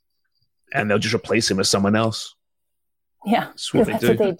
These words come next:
Speaker 2: do. They keep churning out quality players. But his determination to consistently and in a variety of ways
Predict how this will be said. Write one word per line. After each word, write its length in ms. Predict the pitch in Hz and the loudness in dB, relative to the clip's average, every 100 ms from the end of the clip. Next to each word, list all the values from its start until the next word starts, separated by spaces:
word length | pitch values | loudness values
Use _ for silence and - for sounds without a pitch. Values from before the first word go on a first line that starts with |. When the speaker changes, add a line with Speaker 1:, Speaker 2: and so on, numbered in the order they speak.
| 214 | 2
Speaker 2:
do. 60 | |
They 120 | 180 | 2
keep 260 | 185 208 - | 0 0 0
churning 380 | - 220 202 190 | 0 2 4 2
out 160 | 180 - | 0 0
quality 400 | 196 170 180 180 | 0 2 2 2
players. 520 | 185 185 185 175 - _ _ _ _ | 0 0 -2 -6 -14 _ _ _ _
But 100 | 226 | 2
his 160 | 311 330 | 2 2
determination 760 | 359 311 269 208 190 220 214 | 0 2 2 4 2 2 0
to 80 | 202 | 0
consistently 840 | - 180 - 208 - 208 190 208 | 0 0 2 2 2 2 4 4
and 100 | 185 | 4
in 140 | 180 | 4
a 180 | 170 165 - - - | 4 2 -2 -16 -10
variety 600 | 170 190 170 165 196 196 | -2 0 2 2 2 2
of 120 | 170 | 2
ways 480 | 175 156 151 185 190 | 4 4 4 0 -4